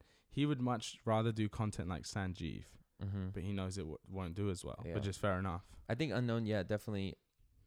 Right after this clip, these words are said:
Speaker 2: he has the mindset of, "This is gonna go viral,"
Speaker 1: Yeah.
Speaker 2: rather than
Speaker 1: Do it, like
Speaker 2: like, "Oh, I wanna do this 'cause I, I think this is dope," which
Speaker 1: Yeah.
Speaker 2: is o-, that's okay. If you're doing YouTube, you have, you wanna do it to go
Speaker 1: Yeah,
Speaker 2: viral.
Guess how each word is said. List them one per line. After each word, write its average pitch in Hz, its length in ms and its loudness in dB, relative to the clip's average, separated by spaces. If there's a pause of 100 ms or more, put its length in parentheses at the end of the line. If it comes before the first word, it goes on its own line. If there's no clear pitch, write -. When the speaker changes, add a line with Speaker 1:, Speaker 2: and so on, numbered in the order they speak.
(240)
Speaker 2:
he 117 220 2
has 113 240 2
the 104 100 0
mindset 98 440 0
of, 90 140 -4
"This 101 200 -2
is 95 80 -6
gonna 92 200 -2
go 82 180 0
viral," 95 540 4 (140)
Speaker 1:
Yeah. 92 280 -2 (180)
Speaker 2:
rather 90 400 4
than 90 440 2 (920)
Speaker 1:
Do 101 220 -4
it, - 80 -12 (200)
like 87 240 -4 (160)
Speaker 2:
like, 90 280 2
"Oh, 107 120 6
I 104 80 8
wanna 98 220 4
do 90 140 0
this 92 160 -2
'cause 90 180 -4
I, 85 60 -2 (120)
I 92 120 0
think 87 180 -4
this 92 160 -2
is 95 60 -2
dope," 101 180 4
which 127 160 4
Speaker 1:
Yeah. 208 60 6
Speaker 2:
is 220 60 6
o-, 233 140 8 (100)
that's 180 260 4
okay. 170 340 6 (160)
If 120 240 0
you're 147 140 6
doing 165 260 4
YouTube, 117 400 4
you 110 100 4
have, 104 300 -2 (100)
you 117 160 2
wanna 117 300 4
do 107 200 4
it - 80 -2
to - 100 -2
go 95 220 2
Speaker 1:
Yeah, 87 80 2
Speaker 2:
viral. 135 420 4